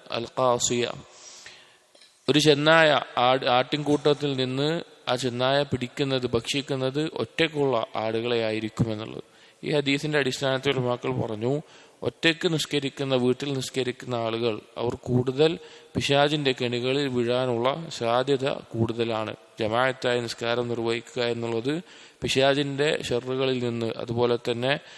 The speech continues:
മറ്റു പല ഉപദ്രവങ്ങളിൽ നിന്നും പിശാച്, ഏഹ്, പിന്നെ കീഴ്പ്പെടുത്തുന്നതിൽ നിന്നൊക്കെ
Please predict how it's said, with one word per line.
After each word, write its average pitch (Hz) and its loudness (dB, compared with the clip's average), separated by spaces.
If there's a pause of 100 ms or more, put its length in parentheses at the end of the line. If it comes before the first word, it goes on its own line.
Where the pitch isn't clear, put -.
(260)
മറ്റു 120 2
പല 127 6
ഉപദ്രവങ്ങളിൽ 123 2
നിന്നും 120 -2
പിശാച്, 123 0
ഏഹ്, - -4 (140)
പിന്നെ 113 -2 (100)
കീഴ്പ്പെടുത്തുന്നതിൽ 120 -2
നിന്നൊക്കെ 127 -2